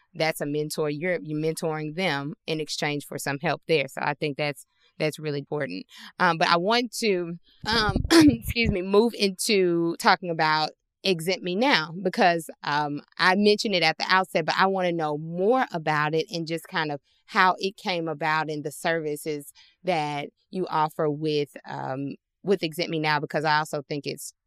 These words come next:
incredible that you are able to raise the capital, um, that you have in,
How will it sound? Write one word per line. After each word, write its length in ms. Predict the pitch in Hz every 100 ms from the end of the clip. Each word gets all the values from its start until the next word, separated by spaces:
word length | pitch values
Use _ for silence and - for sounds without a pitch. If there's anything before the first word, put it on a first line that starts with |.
| -
incredible 640 | 170 - 175 147 139 135 - _ -
that 120 | 156
you 180 | 160 156
are 240 | 143 143 -
able 340 | 165 156 143 147 -
to 200 | 151 139
raise 460 | 156 147 151 - -
the 200 | - 156 -
capital, 600 | 175 147 151 139 135 139 _ _ -
um, 140 | 160
that 180 | 143 -
you 80 | 160
have 360 | 180 151 151 - -
in, 420 | 170 147 147 139